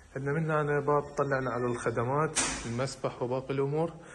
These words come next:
والشقة مالتنا تقع هنا. طبعا هنا عندنا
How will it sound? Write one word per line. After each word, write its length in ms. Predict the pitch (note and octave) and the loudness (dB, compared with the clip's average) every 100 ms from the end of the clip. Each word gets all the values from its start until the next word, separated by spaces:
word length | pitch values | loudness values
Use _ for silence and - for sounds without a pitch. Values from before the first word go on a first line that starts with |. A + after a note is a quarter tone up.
| - - - | -16 -14 -6
والشقة 480 | C3+ C#3+ - - E3+ | -2 -2 -4 0 2
مالتنا 460 | E3 E3 E3 D#3+ | 4 4 2 0
تقع 460 | D#3 C#3+ C#3+ C#3 C#3 | 0 0 0 0 0
هنا. 360 | C#3 D3 D3 D3 - - - | 0 2 2 0 -4 -14 -6
طبعا 200 | A#2 A#2 | -2 -2
هنا 380 | A#2 C3 B2+ B2 | -2 -4 -2 -2
عندنا 360 | A#2 B2 B2 | -2 -2 -4